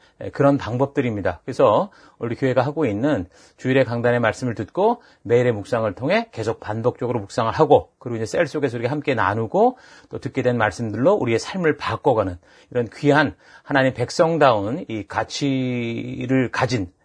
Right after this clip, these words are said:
그러니까 성경적 가치관을 갖는 거룩한 백성들로 변화되는 귀한 시간들이 되기를 바랍니다.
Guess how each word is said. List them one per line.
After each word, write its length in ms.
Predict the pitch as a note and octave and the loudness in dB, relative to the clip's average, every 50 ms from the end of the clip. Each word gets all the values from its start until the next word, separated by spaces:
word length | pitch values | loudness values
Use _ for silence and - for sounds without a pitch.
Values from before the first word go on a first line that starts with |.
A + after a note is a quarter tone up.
| _ | _
그러니까 120 | - G2+ G#2 | -6 -6 -4
성경적 500 | - - F#3+ F#3 F#3 E3+ E3 D3+ D#3+ - | -4 -4 0 2 2 2 4 2 0 0
가치관을 500 | - A2+ A2+ - B2 C3 B2 B2 A#2 G2 | -2 -4 -4 -4 -4 -2 -2 -2 -2 -4
갖는 320 | G#2 G#2 B2 F3 A#3 B3+ - - - - - | -4 -2 -2 -2 -2 -2 -4 -10 -18 -20 -14
거룩한 320 | - - G#2+ G#2+ - A2+ G2+ | -6 -4 -4 -2 -2 -2 -2
백성들로 680 | G2+ G2+ - - A2+ G2+ G2 F#2 A2+ D#3 F3+ D3+ G2 - _ | -2 -4 -4 -4 -4 -4 -4 -2 0 0 2 0 0 -4 _
변화되는 520 | - G#2+ G#2 G#2 G2 G#2 G#2+ C3+ E3 C#3+ - _ _ _ _ _ _ | -10 -8 -8 -6 -6 -4 -4 -2 -2 -4 -6 _ _ _ _ _ _
귀한 200 | - A#2 G#2+ G#2 | -4 -2 -2 -2
시간들이 340 | G2+ - - D3+ C3+ A#2 G#2+ | -4 -4 -4 -2 -2 -2 -2
되기를 260 | - G#2+ G2 G2+ G2 | -2 -4 -4 -4 -4
바랍니다. 480 | F2+ G2 - F2+ F2+ F2 F2 F2+ E2 | -4 -6 -6 -6 -8 -12 -14 -16 -20